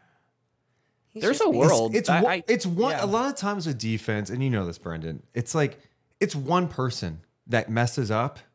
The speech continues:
Speaker 3: and it can mess up everything.
Speaker 1: And you're saying that one person is gone?
Speaker 3: No, I'm not saying,
Speaker 1: Oh.
Speaker 3: I wasn't trying to pick on people,
Speaker 1: Oh.
Speaker 3: right? But, uh, 'cause the Kings had defensive lapses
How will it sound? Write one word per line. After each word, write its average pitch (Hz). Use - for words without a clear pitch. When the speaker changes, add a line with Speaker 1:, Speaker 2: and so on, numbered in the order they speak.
Speaker 3:
and 139
it 139
can 135
mess 120
up 107
everything. 80
Speaker 1:
And 175
you're 175
saying 175
that 165
one 170
person 175
is 165
gone? 175
Speaker 3:
No, 202
I'm 165
not 180
saying, 156
Speaker 1:
Oh. 147
Speaker 3:
I 139
wasn't 143
trying 131
to 107
pick -
on 90
people, 80
Speaker 1:
Oh. 87
Speaker 3:
right? 113
But, 131
uh, 131
'cause 135
the 143
Kings 143
had 123
defensive 110
lapses 104